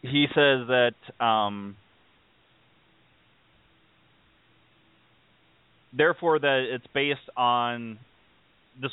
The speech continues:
woman seeing a movie Species, seeing something that maybe horrified her, or e-, she might have even been, uh, mentally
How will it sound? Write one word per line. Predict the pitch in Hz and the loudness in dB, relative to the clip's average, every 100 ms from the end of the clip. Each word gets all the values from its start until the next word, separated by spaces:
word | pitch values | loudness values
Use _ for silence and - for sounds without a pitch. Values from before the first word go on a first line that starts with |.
| 147 | -2
woman | 175 170 147 - | 0 0 -4 -6
seeing | 208 214 185 170 | 0 0 0 -2
a | |
movie | 160 156 147 139 | -2 -2 -2 -2
Species, | - 139 120 117 104 104 101 _ - | -2 -4 -2 -4 -2 -4 -8 _ -6
seeing | 165 180 180 160 | 2 4 2 0
something | 170 156 147 147 139 127 | -2 0 0 0 -4 -2
that | 131 | -2
maybe | 127 135 131 | -2 -4 -4
horrified | 120 135 139 131 127 123 117 | -6 -4 -2 0 0 0 0
her, | 120 120 117 - _ _ _ | -2 -2 -4 -6 _ _ _
or | 131 127 | 2 2
e-, | 127 - 160 - _ _ - - | 2 -4 -18 -20 _ _ -12 -6
she | 160 | -2
might | 170 185 | 0 0
have | 165 | -2
even | 156 147 143 139 123 123 | -8 -10 -10 -14 -18 -6
been, | 139 135 131 123 - - _ _ _ _ _ _ - | -4 -4 -8 -12 -14 -16 _ _ _ _ _ _ 0
uh, | 127 113 107 98 92 - _ _ _ _ _ _ - - - - - - - - | 2 2 0 -2 -6 -12 _ _ _ _ _ _ -20 -8 -4 0 0 -2 -4 -8
mentally | 143 147 151 143 135 123 117 | -10 -10 -10 -4 -2 -2 -6